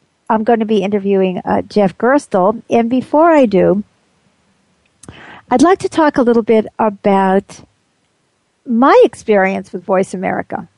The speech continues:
So I haven't been here a long, long time, so I'm not gonna have all these delicious stories to share, but I do wanna share a little bit from the heart, which is I have really, really enjoyed my time with this program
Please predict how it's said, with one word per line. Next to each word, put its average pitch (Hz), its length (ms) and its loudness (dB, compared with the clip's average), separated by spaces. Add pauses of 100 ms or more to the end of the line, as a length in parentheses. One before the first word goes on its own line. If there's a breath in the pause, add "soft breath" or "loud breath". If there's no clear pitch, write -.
(640 loud breath)
So 294 500 2
I 233 80 0
haven't 254 320 2
been 339 140 2
here 302 240 4
a 240 100 0
long, 202 320 0
long 185 220 -2
time, 180 340 -2
so 185 180 -2
I'm 190 200 -2
not 190 180 -4
gonna 254 160 2
have 233 180 2
all 214 160 2
these 208 220 2
delicious 202 400 -2
stories 180 420 -2
to - 100 -12
share, - 320 -4
but 214 180 -2
I 226 120 2
do 277 240 0
wanna 339 240 2
share 240 240 0
a 220 60 2
little 202 220 2
bit 190 160 -4
from 190 180 -6
the 185 100 0
heart, - 320 -4 (600 loud breath)
which 226 280 0
is 214 600 2
I 233 480 2
have 214 260 -2
really, 269 580 2
really 202 540 0
enjoyed 185 480 -2
my 180 180 -2
time 180 520 -2 (720 soft breath)
with 220 340 2
this 202 260 0
program 247 800 2